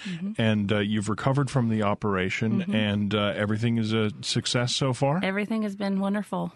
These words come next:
Speaker 2: And you know this because?
Speaker 1: I am pregnant, yes, with my second child due in March, um, a little girl. So, and it's, it's been great and just a lot less stressful this time around.
Speaker 2: This month, uh, February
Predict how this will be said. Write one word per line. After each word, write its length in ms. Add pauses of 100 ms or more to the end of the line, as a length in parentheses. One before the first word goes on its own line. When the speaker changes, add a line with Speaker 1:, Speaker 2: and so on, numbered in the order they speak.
Speaker 2:
And 180
you 80
know 180
this 200
because? 760
Speaker 1:
I 200
am 140
pregnant, 560
yes, 400
with 240
my 280
second 420
child 440
due 180
in 100
March, 600 (440)
um, 200
a 60
little 160
girl. 300
So, 540
and 180
it's, 360 (140)
it's 420
been 220
great 420
and 180
just 420 (240)
a 80
lot 260
less 200
stressful 460
this 200
time 200
around. 520 (360)
Speaker 2:
This 300
month, 460
uh, 180
February 760